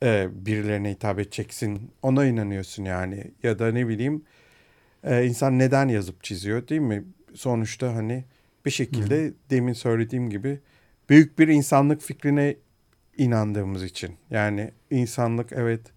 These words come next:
Speaker 1: çok kötü dönemlerden geçiyor. Savaş, kan, açlık, işte sömürü hepsi, e, bazen onlar yenmiş gibi oluyor. Ama bir
Speaker 2: Hı.
Speaker 1: taraftan işte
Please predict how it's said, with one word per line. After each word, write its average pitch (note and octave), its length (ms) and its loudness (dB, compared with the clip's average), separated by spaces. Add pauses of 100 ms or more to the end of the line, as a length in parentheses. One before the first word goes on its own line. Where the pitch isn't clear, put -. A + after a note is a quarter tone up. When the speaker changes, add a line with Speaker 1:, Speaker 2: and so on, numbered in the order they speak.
(560)
Speaker 1:
çok B2 260 -2
kötü A2+ 260 -4
dönemlerden G#2+ 680 0
geçiyor. G#2 360 -8
Savaş, A2 540 -6
kan, A#2+ 560 -6
açlık, A#2+ 580 -10
işte B2 640 -8
sömürü A#2 800 -4
hepsi, A#2 440 -6 (320)
e, G2 320 -2 (120)
bazen G#2 580 0 (540)
onlar A#2+ 400 4
yenmiş G2+ 440 0
gibi G2+ 200 -10
oluyor. G2 400 -2
Ama C#3 260 -2
bir C3 60 -2
Speaker 2:
Hı. G#2 60 -4
Speaker 1:
taraftan C3+ 540 0
işte C#3 420 -6